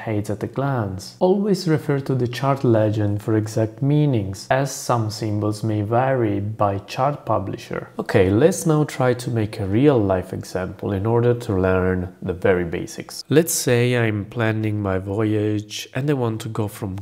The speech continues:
Capo di Poro to Punta Morcone. Let's draw a line and say I want to leave at eleven A M. So I need to know how distant those two points are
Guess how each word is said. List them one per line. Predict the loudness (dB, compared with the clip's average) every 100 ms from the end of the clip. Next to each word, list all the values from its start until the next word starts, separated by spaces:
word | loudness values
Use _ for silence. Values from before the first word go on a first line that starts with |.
| -6
Capo | -4 -2 0
di | -2
Poro | -2 -4 -2 -4 -6 -6
to | -10
Punta | -4 -6 -4 -6
Morcone. | -6 -8 -4 -4 -4 -6 -12 _ _ _ _ _ _ _ _ _
Let's | -4 -4
draw | 0 4 4
a |
line | 4 2 2 -2 -4
and | -6 -4
say | -4 -2 -2 0 0
I |
want | 0 -2 -4
to | -6 -6
leave | -4 -2
at | -4 -6
eleven | -6 -2 0 -2 -4
A | -6
M. | -8 -12 -14 -20 _ _ _ _ _ _ _ _ _ -20 _ _ _ _ _ _ _ _ -12
So | -2 0
I | 2 0
need | 2 0 -2 -4
to | -2
know | 0 0 0 -2 -6
how | -6 -4
distant | -2 -2 -2 -4 -2
those | -4 -6
two | -4 -4
points | -4 -4 -4 -4 -6
are | -8 -8